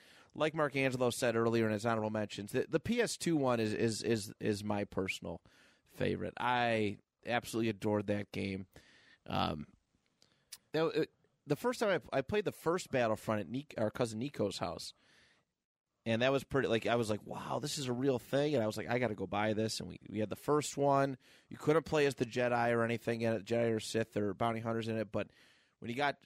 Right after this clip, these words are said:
the second one was the first one that allowed you to do that. So to be able to do that was, was neat. So many, like, worlds. It was just, the, the battling was just so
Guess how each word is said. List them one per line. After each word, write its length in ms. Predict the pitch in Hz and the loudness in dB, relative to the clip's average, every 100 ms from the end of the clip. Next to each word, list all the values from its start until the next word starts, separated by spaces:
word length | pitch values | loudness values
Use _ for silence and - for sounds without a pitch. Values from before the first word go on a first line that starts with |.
| - | -10
the 140 | 120 120 | -4 -2
second 320 | - 175 160 | 0 0 2
one 200 | 139 120 104 | 2 2 2
was 100 | 117 | 0
the 80 | 113 | 0
first 300 | - 120 - | 0 -2 0
one 80 | 113 | -2
that 80 | |
allowed 320 | 104 107 107 104 | 0 0 0 -2
you 80 | |
to 80 | 98 | -6
do 240 | 98 107 98 | -2 0 0
that. 240 | 80 85 _ _ _ _ | -2 -8 _ _ _ _
So 340 | - - 101 | -8 2 2
to 120 | 104 107 | 2 0
be 100 | 135 | 0
able 100 | 135 | 2
to 80 | |
do 200 | 117 127 | 2 2
that 380 | 123 120 117 110 _ _ _ | 4 4 4 2 _ _ _
was, 280 | 117 110 - | 0 0 2
was 180 | 107 101 | -2 -2
neat. 320 | 110 110 104 _ _ | 0 0 -2 _ _
So 280 | - - 147 | -6 0 2
many, 280 | 151 139 117 - | 2 0 -2 -2
like, 220 | 107 - | -2 -2
worlds. 640 | 113 139 143 139 135 127 | 0 2 4 4 4 2
It 60 | 120 | 2
was 120 | 123 | 2
just, 180 | 123 - | 0 -2
the, 140 | 90 - | -2 0
the 120 | 123 | -2
battling 540 | 120 160 175 160 143 | 2 2 4 2 2
was 160 | 120 110 | 0 0
just 280 | 110 - - | -2 -4 2
so 300 | 110 110 | 4 4